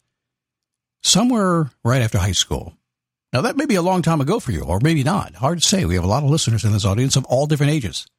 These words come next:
But a funny thing happens. Right after we graduate from high school, we enter the real world. And the dreams that we had as kids, we're all taught to dream,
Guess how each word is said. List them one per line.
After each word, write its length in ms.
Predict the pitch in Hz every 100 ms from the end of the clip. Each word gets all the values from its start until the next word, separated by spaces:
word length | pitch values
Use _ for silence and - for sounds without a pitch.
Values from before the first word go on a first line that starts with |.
| _ _ _ _ - - -
But 100 | 226
a 40 |
funny 180 | - 311
thing 140 | 226
happens. 480 | 151 123 82 - - _ _ _ _ -
Right 160 | 143 208
after 160 | 202
we 40 | 196
graduate 380 | 135 113 127
from 100 | 127
high 100 | 98
school, 320 | 87 - 98 156 _ _ _ _ _ _ _ _ _ _ _ _
we 120 | 143
enter 160 | 170 185
the 100 | 175
real 220 | 160 156
world. 380 | 139 87 76 - _ _ _ _ -
And 220 | 143 147
the 80 | 143
dreams 640 | 123 127 233 190 131 151
that 80 | 156
we 140 | 135 117
had 300 | 131 135 139
as 180 | 113
kids, 680 | - - 160 92 69 - - - _ _ _ _ _ _ _ _ _ _
we're 80 | 110
all 100 | 113
taught 220 | - 123
to 60 | 104
dream, 420 | 104 92 92 104